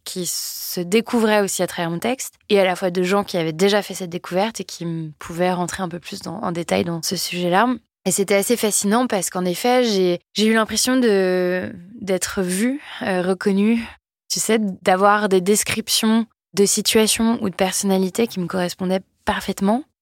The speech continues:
Et ça a été un, un, vraiment pour moi, ça a été une, un immense soulagement parce que ça a un peu dédramatisé ma façon de, j'ai enfin pu me dire, « Ok, je suis pas folle, je suis pas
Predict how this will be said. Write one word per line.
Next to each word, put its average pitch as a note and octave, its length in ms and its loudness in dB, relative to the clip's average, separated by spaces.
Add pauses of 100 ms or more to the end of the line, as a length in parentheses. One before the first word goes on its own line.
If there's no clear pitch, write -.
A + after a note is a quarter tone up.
(140)
Et F#3+ 100 6
ça F#3+ 160 2
a F3+ 40 6
été F3+ 200 4
un, A#3 100 6
un, F3+ 540 2
vraiment G3+ 400 2
pour A3+ 160 -2
moi, A3+ 160 4
ça A3+ 80 -2
a G3 60 2
été F3 100 -4
une, F3 400 -2 (140)
un F3+ 120 0
immense A#3+ 360 4
soulagement A3 840 2 (420)
parce G3 220 0
que A3+ 100 0
ça G#3+ 200 2
a - 20 4
un F3 160 2
peu B3 180 0
dédramatisé G3 840 2
ma G#3+ 160 2
façon F#3+ 420 -2
de, D#3+ 800 -4 (160)
j'ai G#3 240 2 (180)
enfin C4 320 0
pu B3+ 160 -4
me A3+ 100 4
dire, « B3 320 4
Ok, - 180 -4 (120)
je F#3 120 -4
suis - 240 -8
pas A#3 180 0
folle, A3+ 460 0 (260)
je E3 120 -8
suis - 180 -4
pas A3+ 340 2